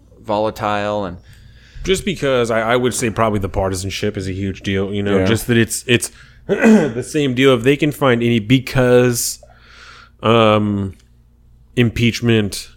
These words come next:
Speaker 2: is n-, is a political process, but can be done for any number of reasons, right?
Speaker 1: Mm-hmm.
Speaker 2: I think that that's probably the deal. Trying to find any reason for, you know, any big enough story for the press to be able to push it hard enough for Congress to feel the pressure to have to, I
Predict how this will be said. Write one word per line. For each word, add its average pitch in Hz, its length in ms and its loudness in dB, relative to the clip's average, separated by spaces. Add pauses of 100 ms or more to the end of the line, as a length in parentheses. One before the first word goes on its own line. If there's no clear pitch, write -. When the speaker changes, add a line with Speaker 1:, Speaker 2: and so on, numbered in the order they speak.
Speaker 2:
is 104 220 -2
n-, 101 400 -6 (160)
is 123 180 4
a 107 40 0
political 160 480 4
process, 123 540 0
but 113 180 -2
can 113 160 -2
be 107 100 0
done 107 260 0
for 107 160 -6
any 107 140 -2
number 101 340 0
of 95 120 -4
reasons, 107 540 -4
right? 123 300 0
Speaker 1:
Mm-hmm. 101 200 -8 (180)
Speaker 2:
I 104 100 -2
think 104 180 0
that 98 60 -4
that's 95 240 -2
probably 90 460 -4
the 85 100 -10
deal. 85 280 -10
Trying 113 220 -2
to 117 60 -2
find 110 260 2
any 117 220 0
reason 101 560 0 (520)
for, 98 580 0 (100)
you 110 100 4
know, 101 120 2
any 117 200 4
big 113 280 4
enough 110 200 2
story 98 600 -2 (100)
for 107 120 -2
the 95 80 -2
press 107 240 -2
to - 60 -18
be 117 60 0
able 104 120 0
to 98 80 -2
push 110 260 2
it 98 60 -6
hard 107 240 2
enough 95 240 -4
for 95 100 -6
Congress 95 420 -4
to - 80 -12
feel 110 240 0
the 95 100 -4
pressure 90 420 -4
to 95 120 -6
have 90 180 -6
to, 95 120 -2
I 87 40 -2